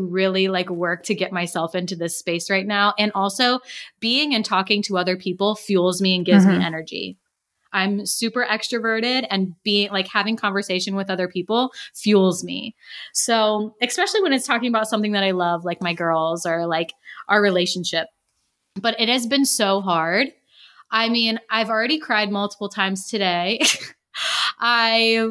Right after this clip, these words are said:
Speaker 1: was on the side of the road picking up pieces of my car crying. And also just, like,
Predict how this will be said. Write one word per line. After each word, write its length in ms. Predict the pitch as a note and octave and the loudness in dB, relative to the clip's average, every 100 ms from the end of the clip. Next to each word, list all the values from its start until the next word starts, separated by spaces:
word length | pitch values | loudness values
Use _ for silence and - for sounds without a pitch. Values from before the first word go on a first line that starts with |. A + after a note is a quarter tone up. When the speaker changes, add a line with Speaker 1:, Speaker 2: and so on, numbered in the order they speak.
| G#3 | -2
Speaker 1:
was 220 | A3+ A3+ | 0 0
on 220 | A3+ B3 | 2 2
the 60 | B3 | 0
side 260 | B3+ A#3+ | 2 2
of 60 | B3 | 2
the 80 | A#3 | 0
road 400 | A3 A3 G#3 G3 | 2 2 2 0
picking 280 | A#3 A3+ G#3+ | 0 2 0
up 140 | G#3+ | 0
pieces 440 | - A#3+ A#3 G#3 | -2 0 0 0
of 120 | G#3 G3+ | 0 0
my 140 | G3+ | -2
car 380 | - A3+ G3 G3 | 0 0 2 0
crying. 680 | G3 F#3+ F3+ F#3 F#3 F#3 F#3+ | -2 0 0 0 0 -2 -2
And 120 | G#3+ A3+ | -4 0
also 320 | C4 D#4 F#4+ | -2 0 0
just, 200 | D4+ C#4+ | 0 0
like, 220 | D4 C#4+ | 0 -2